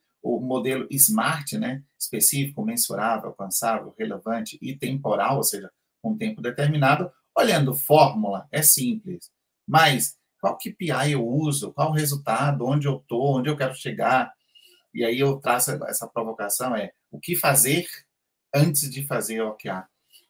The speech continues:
É bem bacaninha, a gente vai conversar mais. Ah, André, eu queria trazer um destaque aqui, antes da gente ir pra momentos finais. Pra mim, esse Agile Brasil, ele teve um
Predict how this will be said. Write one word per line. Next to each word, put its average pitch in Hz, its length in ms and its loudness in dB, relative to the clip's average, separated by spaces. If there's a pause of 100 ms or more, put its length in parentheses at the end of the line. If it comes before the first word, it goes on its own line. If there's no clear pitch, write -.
É 110 100 -8
bem 117 140 0
bacaninha, 113 460 -2
a - 20 -
gente 113 80 -10
vai 110 100 -8
conversar 110 380 -6
mais. 92 320 -10 (580)
Ah, 147 280 6
André, 170 280 4
eu 151 80 0
queria - 280 -6
trazer 139 320 0
um 120 120 -4
destaque 110 440 -2
aqui, 120 240 -6
antes 107 240 -4
da 98 100 -8
gente 110 280 -8
ir - 20 -18
pra 95 420 -2 (180)
momentos 107 380 -4
finais. - 560 -6 (1000)
Pra 131 160 2
mim, 143 160 6
esse 147 200 6
Agile 123 300 0
Brasil, 117 300 0
ele 123 120 -6
teve 120 220 -6
um 110 340 -4